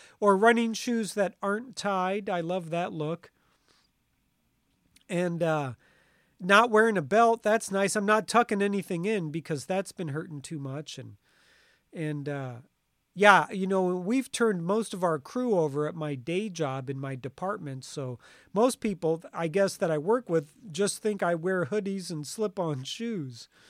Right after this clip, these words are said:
Uh, but it's gonna be nice to get back into the fashion thing, uh, 'cause I got great shirts and shoes and belt buckles, and I miss wearing all that, but it, it's just hurt too much. And it's funny to think that that kind of pain,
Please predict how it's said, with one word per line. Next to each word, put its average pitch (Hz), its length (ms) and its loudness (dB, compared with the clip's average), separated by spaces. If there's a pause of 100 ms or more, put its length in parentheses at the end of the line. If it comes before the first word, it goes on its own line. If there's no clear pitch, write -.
(480)
Uh, 135 340 -10 (600)
but 220 280 6
it's 226 180 -2
gonna 302 220 2
be 254 160 0
nice 226 320 4
to - 140 -6
get 190 200 0
back 196 260 2
into 196 180 -4
the 160 120 -6
fashion 175 600 -2
thing, 143 500 -8 (160)
uh, 139 340 -6 (180)
'cause 151 160 -6
I 180 120 2
got 190 400 0
great 190 340 -4
shirts 185 460 -6
and 147 160 -10
shoes 180 480 -8
and 135 180 -10
belt 160 260 -4
buckles, 143 540 -6
and 107 160 -16 (460)
I 170 40 -4
miss 226 300 2
wearing 185 300 2
all 147 180 0
that, 127 300 -8
but 156 160 -2
it, 196 200 -8
it's 190 220 -4
just - 280 -6
hurt 214 260 -8
too 175 140 -8
much. 127 300 -12
And 208 120 -2
it's 233 160 -4
funny 277 340 2
to 208 100 2
think 202 360 -4
that 143 160 -6
that 185 180 -2
kind 202 260 -6
of 151 120 -10
pain, 180 400 -8